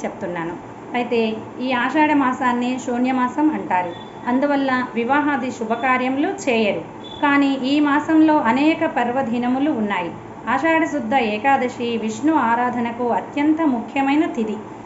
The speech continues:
దీనిని తొలి ఏకాదశి అనే పేరు. ఇక్కడి నుండి ప్రతి ఒక్క వారానికి, ప్రతి ఒక్క పదిహేను రోజులకి ఒక్కొక్కసారి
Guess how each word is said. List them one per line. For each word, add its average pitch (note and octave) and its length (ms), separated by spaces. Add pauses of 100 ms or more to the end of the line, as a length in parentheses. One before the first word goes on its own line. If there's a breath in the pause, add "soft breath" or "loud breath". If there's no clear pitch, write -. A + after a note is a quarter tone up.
(140)
దీనిని B3 560
తొలి A#3+ 220
ఏకాదశి C4 720
అనే G#3+ 220
పేరు. G#3+ 300 (380)
ఇక్కడి D4+ 280
నుండి D4 540
ప్రతి A#3+ 300
ఒక్క C#4+ 320
వారానికి, B3 800 (280)
ప్రతి B3 340
ఒక్క C4+ 180
పదిహేను A#3 500
రోజులకి C#4 580
ఒక్కొక్కసారి A3+ 840